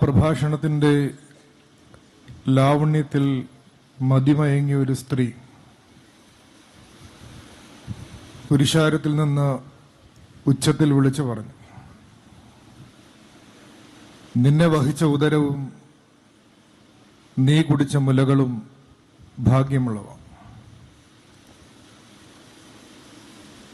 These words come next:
അപ്പോൾ ആ പ്രഭാഷകന്റെ മറുപടി, "അങ്ങനെയല്ല, ദൈവത്തിൻ്റെ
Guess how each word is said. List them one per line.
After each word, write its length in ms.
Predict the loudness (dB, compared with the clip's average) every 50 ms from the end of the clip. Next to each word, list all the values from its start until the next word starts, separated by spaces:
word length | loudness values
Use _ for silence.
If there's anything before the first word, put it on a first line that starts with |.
| -20 -12 -8 -4
അപ്പോൾ 240 | -2 0 0 0 0 -2 -4 -6 -10 -16 -20 -20 -20 _ _ _ _ _ _ _ _ _ _ _ _ _ _ _ _ -20 _ _ _ _ -20 -20 -20 -20 -20 -20 -20 -20 -20 -10 -4 -2 0
ആ 20 | 0 0
പ്രഭാഷകന്റെ 680 | 0 0 0 0 0 0 0 -2 -4 -4 -2 -2 -2 -2 -2
മറുപടി, 360 | 0 0 0 0 0 -2 -2 -4 -6 -12 -20 -20 -20 -20 -20 -20 -20 -20 -20 -20 -20 -20 -20 -20 -20 -20 -20 -20 -20 -20 -20 _ _ _ -20 -20 -20 -20 -12 -6 -2
"അങ്ങനെയല്ല, 400 | 0 2 2 2 0 0 -2 -4 -6 -10 -14 -20 -20 -20 -20 -20 -20 -20 -20 _ -20 _ _ _ _ _ _ _ _ -20 -20 -20 -20 -20 -20 -20 -20 _ -20 -20 -20 -20 -20 -20 -20 -20 -20 -20 -20 -20 -20 -20 -20 -20 -20 -20 -16 -8 -4 0 2
ദൈവത്തിൻ്റെ 500 | 2 4 4 2 2 0 0 0 2 2